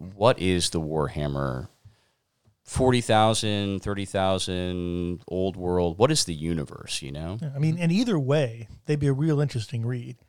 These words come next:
Speaker 1: Yeah.
Speaker 2: 'Cause in universe, like, from a fluff perspective, yeah, that's, that's all a hundred percent from the fluff. It's all canon. It's all intriguing. But when the authors start writing as the authors,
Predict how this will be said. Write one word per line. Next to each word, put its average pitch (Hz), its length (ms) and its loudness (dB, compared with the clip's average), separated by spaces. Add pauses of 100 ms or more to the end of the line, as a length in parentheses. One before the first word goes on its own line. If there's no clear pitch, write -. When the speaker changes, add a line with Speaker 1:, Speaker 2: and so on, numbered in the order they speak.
(220)
Speaker 1:
Yeah. - 200 -8
Speaker 2:
'Cause 156 140 2
in 254 180 2
universe, 147 640 4
like, 131 160 -4
from 143 80 0
a - 40 0
fluff - 260 2
perspective, 123 600 -4 (200)
yeah, 160 160 4
that's, 151 260 2 (420)
that's 190 180 2
all 170 160 8
a 143 40 2
hundred 135 240 2
percent 139 380 -4
from 139 260 0
the 117 100 -4
fluff. 131 340 -2
It's - 100 -8
all 143 140 4 (100)
canon. 143 400 4
It's 120 140 -2
all 135 260 0
intriguing. 135 600 2 (840)
But 156 100 -6
when 139 120 -2
the 135 120 2
authors 226 360 4
start 139 260 0
writing 127 520 -2 (600)
as 151 280 6
the 127 120 0
authors, 127 720 4